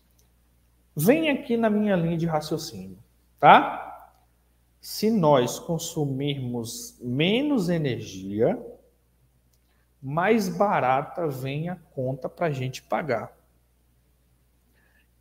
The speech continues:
E a conta vindo mais barata,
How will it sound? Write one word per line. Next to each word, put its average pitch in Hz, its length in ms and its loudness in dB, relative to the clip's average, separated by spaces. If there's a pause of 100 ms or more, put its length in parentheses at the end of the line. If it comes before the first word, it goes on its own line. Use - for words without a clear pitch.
(140)
E 285 600 4
a 262 120 -2
conta 160 440 -2
vindo 127 320 -4
mais 113 240 -4
barata, 170 600 0